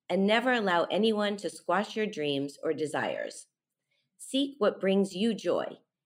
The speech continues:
and surround yourself with like-minded people who believe in you and your capabilities. Be, be proud of where you came from, where you are today,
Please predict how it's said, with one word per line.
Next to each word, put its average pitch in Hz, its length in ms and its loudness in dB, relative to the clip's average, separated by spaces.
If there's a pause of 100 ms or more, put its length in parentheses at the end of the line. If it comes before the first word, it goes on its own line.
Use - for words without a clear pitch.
(120)
and 190 120 0
surround 208 400 2
yourself 180 600 0
with 151 180 -6
like-minded 202 580 0
people 139 540 -2 (140)
who 233 80 2
believe 214 360 2
in 165 140 0
you 98 300 0 (180)
and 170 160 -2
your 165 140 4
capabilities. 131 1000 -2 (760)
Be, 226 320 0 (140)
be 233 120 2
proud 233 500 2
of 175 280 0
where 175 300 4
you 214 180 2
came 190 240 -2
from, 170 360 0 (260)
where 160 180 6
you 196 180 4
are 202 120 4
today, 143 480 -2